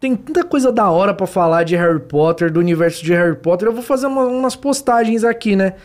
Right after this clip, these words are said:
Aí, pô, falei com o administrador lá da página, falei, ah, pô, posso fazer umas postagens aqui? O cara, não, beleza, pode.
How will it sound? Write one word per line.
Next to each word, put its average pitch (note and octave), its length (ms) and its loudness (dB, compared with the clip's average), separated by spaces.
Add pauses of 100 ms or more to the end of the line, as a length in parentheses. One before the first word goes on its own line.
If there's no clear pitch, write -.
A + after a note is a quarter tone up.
(460)
Aí, G3+ 380 2
pô, F#3+ 260 0
falei E3+ 300 2
com F3 480 0
o D#3 40 2
administrador D#3+ 760 0
lá D#3 100 2
da D#3 140 2
página, F3 340 0
falei, B3 220 0
ah, G3+ 60 0
pô, A#3 200 0
posso E3+ 220 0
fazer A3+ 140 2
umas G#3 120 0
postagens D#3+ 600 0
aqui? F3+ 140 -8
O G#3+ 40 -6
cara, G3+ 220 -2
não, B3 160 2
beleza, E3 300 0
pode. F3 260 -2